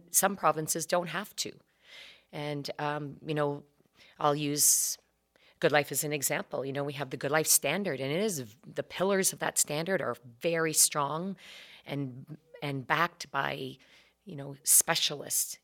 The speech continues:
in the medical world to say, "If you make sure that you have this much distancing and this much P P E and this much in terms of cleanliness and the ways you clean the club, and you have those,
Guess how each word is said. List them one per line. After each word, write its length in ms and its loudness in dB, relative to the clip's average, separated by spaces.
in 140 -6
the 60 -4
medical 400 -2
world 400 -2
to 60 -4
say, 400 0
"If 200 -12
you 420 2
make 160 -2
sure 300 4
that 120 -6
you 120 -8
have 300 -4
this 180 4
much 220 2
distancing 680 0
and 280 -8
this 240 4
much 240 -2
P 140 -12
P 200 -12
E 380 -4
and 260 -10
this 320 4
much 480 -2
in 40 -20
terms 300 -4
of 140 -6
cleanliness 680 -4
and 160 -4
the 140 -2
ways 380 2
you 240 -4
clean 320 0
the 80 -2
club, 380 -4
and 120 -6
you 60 -8
have 340 0
those, 460 2